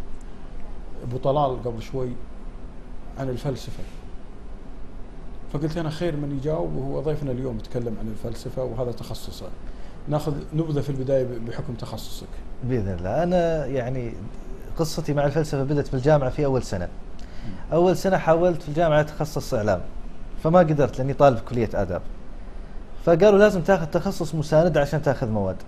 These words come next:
Speaker 2: فأخذت الفلسفة مكرها كتخصص
Speaker 1: ما تبيها.
Speaker 2: مساند، ما أبيها بالمرة.
Speaker 1: سبحان الله.
Speaker 2: فقدر الله أني أتخصص علوم سياسية، انتقلت علوم اجتماعية، كلية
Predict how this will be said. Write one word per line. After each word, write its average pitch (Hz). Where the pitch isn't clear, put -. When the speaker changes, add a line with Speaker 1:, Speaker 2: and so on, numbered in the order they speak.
Speaker 2:
فأخذت 180
الفلسفة 170
مكرها 123
كتخصص 151
Speaker 1:
ما 175
تبيها. 170
Speaker 2:
مساند، 101
ما 262
أبيها 123
بالمرة. 185
Speaker 1:
سبحان 104
الله. -
Speaker 2:
فقدر 202
الله 180
أني 175
أتخصص 175
علوم 165
سياسية، 151
انتقلت 131
علوم 135
اجتماعية، 113
كلية 127